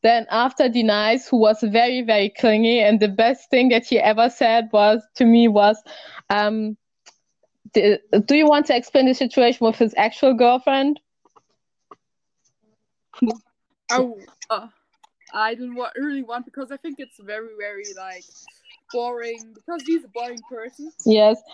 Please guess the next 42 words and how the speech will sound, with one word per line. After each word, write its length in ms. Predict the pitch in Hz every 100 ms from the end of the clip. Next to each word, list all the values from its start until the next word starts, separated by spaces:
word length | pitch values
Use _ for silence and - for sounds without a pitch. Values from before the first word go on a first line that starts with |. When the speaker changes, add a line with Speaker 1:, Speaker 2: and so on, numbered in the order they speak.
| -
Speaker 1:
but, 180 | - 262 254
um, 180 | 262 247
I 140 | 262
found 280 | - 339 311
it 100 | 311
very 240 | 254 269 277
funny 280 | - 269 277
because 400 | 262 - 254 254
he 100 | 269
had 200 | 247 240
such 320 | - - 302
a 60 | 339
crush 320 | - 262 240
on 140 | 311 294
you 280 | 311 320 339 - - - -
when, 280 | 254 254 226
uh, 160 | 233
we 180 | 233 240
had 300 | 220 247 220 -
carnival 520 | - 226 277 269 311
season. 420 | - 311 311 359 453 - _ _ _ _ _ _ _ _ _
He 160 | 240 269
had 180 | 247 -
such 180 | 294
a 40 | 277
crush 300 | - 254 254
on 80 | 294
you. 100 | 302 - -
Do 80 |
you 100 | 277 339
remember 500 | 359 311 262 277 294
the 140 | 262
fit 420 | 254 - 302 311 -
he 120 | 254
threw 260 | 254 277 294
at 120 | 262
the 100 | 233
party 400 | - 226 247 254
that 140 | 240
we 100 | 226
were 140 | 240 226
at? 400 | 170 190 311